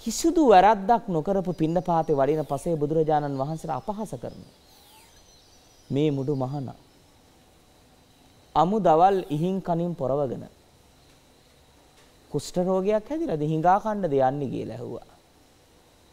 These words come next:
මේ වචනේ තාමත් බරපතලයි. ගුණේ වැඩි වෙනකොට විපාකයක් වැඩි.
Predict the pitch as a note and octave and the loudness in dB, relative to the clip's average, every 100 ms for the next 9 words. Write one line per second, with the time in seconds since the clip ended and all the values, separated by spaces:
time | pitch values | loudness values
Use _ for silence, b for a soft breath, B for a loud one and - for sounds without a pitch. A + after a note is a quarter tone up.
0 | _ _ _ _ _ _ _ _ _ _ | _ _ _ _ _ _ _ _ _ _
1 | _ _ _ _ A2+ A2+ G#2+ G#2 - A2+ | _ _ _ _ -6 -4 -2 -4 -6 -8
2 | A2+ A2 - G#2 A2 A2+ A2+ A2 - A2+ | -8 -10 -12 -8 -6 -4 -4 -8 -12 -14
3 | A2+ A2+ C3 C3 A#2 - _ _ _ _ | -12 -14 -16 -18 -20 -20 _ _ _ _
4 | _ _ _ _ _ _ _ B2 A2+ C#3 | _ _ _ _ _ _ _ -14 -4 2
5 | D#3+ E3 C#3+ B2+ C#3+ D#3 F#3 F#3+ C#3 B2 | 4 4 4 2 0 0 -2 -2 -2 -2
6 | C3+ C#3+ C3+ A#2 - | -4 -6 -10 -12 -14